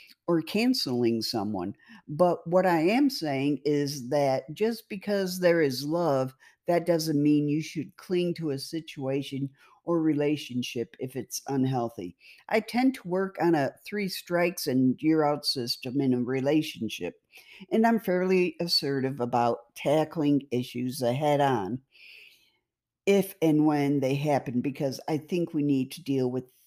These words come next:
the things out in the open like adults, rather than just letting them fester where they do more harm than good. But if it continues to be unhealthy and harmful after that point,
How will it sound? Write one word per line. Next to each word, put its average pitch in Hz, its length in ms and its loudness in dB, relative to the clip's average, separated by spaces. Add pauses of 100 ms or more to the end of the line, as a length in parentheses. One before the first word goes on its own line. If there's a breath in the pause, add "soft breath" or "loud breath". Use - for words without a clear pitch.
(260)
the 143 140 -8
things 139 420 2 (100)
out 143 240 0
in 139 140 4
the 127 160 2
open 131 320 -2
like 110 220 -4
adults, 123 580 -4
rather 143 340 0
than 131 320 4 (320 soft breath)
just 139 340 4
letting 135 400 2
them 120 180 0 (100)
fester 123 600 -2 (460 loud breath)
where 135 480 2
they 139 260 2
do 156 220 0
more 143 300 4
harm 131 380 4
than 120 220 0
good. 120 280 2 (300 loud breath)
But 147 100 -2
if 165 180 2
it 165 260 4 (200)
continues 156 800 4
to 156 80 -12
be 151 200 4
unhealthy 135 680 0 (300 soft breath)
and 175 180 2
harmful 143 600 0
after 147 320 0
that 180 320 2
point, 120 320 0